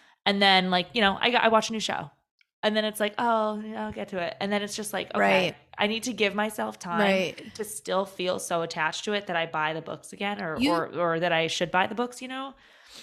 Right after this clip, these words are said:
Speaker 1: Um,
Speaker 2: You do that a lot with things.
Speaker 1: I
Speaker 2: You're
Speaker 1: get
Speaker 2: hot
Speaker 1: to
Speaker 2: and colds. Like, you get
Speaker 1: a hundred
Speaker 2: really,
Speaker 1: percent.
Speaker 2: really, really obsessed. And I guess I do that
Speaker 1: a hundred percent.
Speaker 2: too, but I,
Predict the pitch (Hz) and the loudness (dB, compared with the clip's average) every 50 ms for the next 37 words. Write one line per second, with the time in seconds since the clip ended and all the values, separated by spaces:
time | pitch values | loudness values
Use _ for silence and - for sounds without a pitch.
0 | - - - _ _ _ - 196 185 180 170 165 165 285 320 147 - 262 294 330 | -20 -20 -20 _ _ _ 2 4 6 6 6 4 4 2 2 2 2 2 4 4
1 | 320 254 202 185 165 165 165 120 101 180 - - - - - - - - - - | 4 4 4 2 0 -2 -4 -4 -6 -10 -12 -14 -16 -16 -16 -16 -12 -10 -10 -10
2 | - - _ _ _ - - - - 190 214 208 185 202 220 214 208 226 226 226 | -10 -12 _ _ _ -20 -8 -2 2 4 4 6 6 8 8 6 6 6 2 2
3 | 214 220 208 202 196 190 - 220 220 202 214 220 226 220 - - 175 190 - 226 | 4 6 6 6 4 2 0 0 0 2 2 4 4 4 4 4 4 6 6 6
4 | 233 233 233 247 247 240 247 247 240 240 247 247 240 220 208 208 - - - - | 6 6 6 6 6 6 6 6 4 4 4 4 4 4 2 0 0 0 2 4
5 | 202 220 208 - - - - - - 269 320 320 330 359 339 - 226 220 - 220 | 6 6 4 4 2 -4 -4 0 2 4 6 6 6 6 6 6 4 4 6 6
6 | 220 190 185 175 - 214 214 233 254 214 220 202 - 196 202 208 - | 6 6 6 6 4 6 6 6 6 6 4 6 6 6 4 4 2